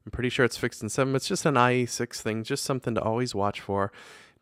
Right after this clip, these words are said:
If you're using float right, never use margin right. If you're floating the left, never use margin left. And it's not, it's not even just don't use it. It's the, the quirk is, it's called the double margin bug, and I E six will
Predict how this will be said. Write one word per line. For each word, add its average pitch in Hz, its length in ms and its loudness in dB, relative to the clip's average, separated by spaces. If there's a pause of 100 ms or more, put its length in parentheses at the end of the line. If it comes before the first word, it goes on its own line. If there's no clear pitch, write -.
(160)
If - 140 -8
you're 92 140 -2
using 92 260 -4
float 123 420 4
right, 123 380 6
never 110 300 2
use 110 280 0
margin 107 520 2
right. 92 320 0
If - 200 -10
you're 95 400 -6
floating 123 460 4
the 101 100 2
left, 113 320 6
never 107 240 2
use 101 240 0
margin 110 460 2
left. 101 260 0
And 139 120 -2
it's - 160 -8
not, 175 120 -6
it's 202 320 0
not 254 140 2
even 196 240 2
just - 260 0
don't 117 280 4
use 113 240 2
it. 98 240 0
It's - 180 -6
the, - 140 -8
the 104 200 -4
quirk - 400 0
is, 101 380 -4 (300)
it's - 100 -14
called 95 220 0
the 95 80 0
double 107 320 4
margin 107 500 4
bug, 90 300 2
and 98 100 -2
I 107 200 0
E 117 160 0
six - 360 -4
will 95 240 2